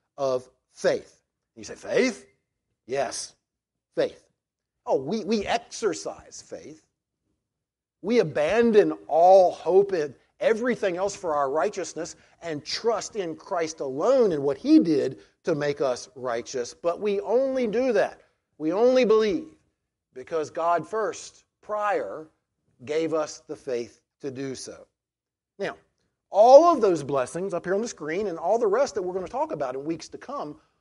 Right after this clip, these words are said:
all of them come with what you kind of consider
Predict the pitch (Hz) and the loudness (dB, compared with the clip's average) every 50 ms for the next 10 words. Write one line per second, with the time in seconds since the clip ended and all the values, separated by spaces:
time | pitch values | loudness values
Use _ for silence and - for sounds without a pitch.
0 | _ _ - - 202 226 269 330 392 415 311 277 240 220 214 - - - 214 208 | _ _ -8 -2 0 2 2 4 2 2 0 0 -2 -2 -4 -6 -8 -8 -6 -6
1 | 208 202 185 180 180 180 180 - _ - - - 220 196 226 - - 233 - 208 | -4 -4 -2 -2 -2 -2 -4 -10 _ -20 -20 -18 -12 -12 -10 -10 -10 -12 -10 -10
2 | 214 214 208 - - 196 175 - - 196 190 180 175 175 | -8 -8 -8 -6 -6 -6 -6 -4 -2 -2 -2 -2 -4 -6